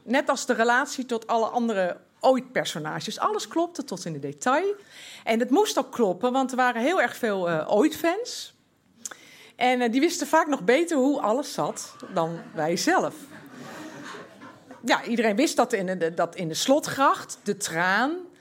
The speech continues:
bij het Roze Kasteel, het water, daar, daar, daar zwommen twee zwanen rond. En het waren gravinnen Rondalia en graaf Wildebras. En die waren betoverd door Stoor de Bostor.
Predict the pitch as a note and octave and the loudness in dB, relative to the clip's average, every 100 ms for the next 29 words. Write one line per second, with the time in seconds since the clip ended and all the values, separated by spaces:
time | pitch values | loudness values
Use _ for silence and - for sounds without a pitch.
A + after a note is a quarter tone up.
0 | - - _ F#3+ E3 E3 F3 B3+ C4 - | -20 -20 _ -2 0 0 2 2 2 -4
1 | E3 - D#3+ G#3 F3+ D#3+ G3 A3+ B3 C4 | -6 -4 -2 -2 -2 -2 0 0 0 0
2 | G3 F3+ F3+ F3 D3+ F3 E3 F3+ C#4 A#3+ | 0 0 -2 -2 -2 -4 -4 -2 0 0
3 | D#3 D3 - - _ _ - G#3 G3+ E3+ | -4 -8 -14 -20 _ _ -8 -2 -2 -2
4 | C3 D3+ D#3 G3+ C4 A3+ B3+ F#4+ - A#3 | -6 -4 0 2 2 2 0 0 -2 -2
5 | G3 F#3+ D#3 D3+ D3+ F3 E3+ A3 D#4 G#3+ | 0 0 0 -2 -2 -2 0 0 0 -2
6 | F#3 F3 F#3 A3 B3+ C4 C#4 F#3+ - D#3+ | -2 0 2 2 0 0 -2 -4 -8 -8
7 | C#3 C#3+ D#3 F#3 G#3+ B3 A4 - - _ | -8 -6 -6 -4 -2 0 -2 -4 -12 _
8 | - - - - - A3 A#3 A#3 A3 F3+ | -20 -20 -20 -20 -6 0 4 4 2 -2
9 | - F#3+ B3+ F4 E4+ - D#3 F3 - E3 | 2 2 4 0 -2 -4 -4 -2 -2 -2
10 | D#3 F#3+ G#3+ - D#3+ - | 0 0 0 -2 -6 -8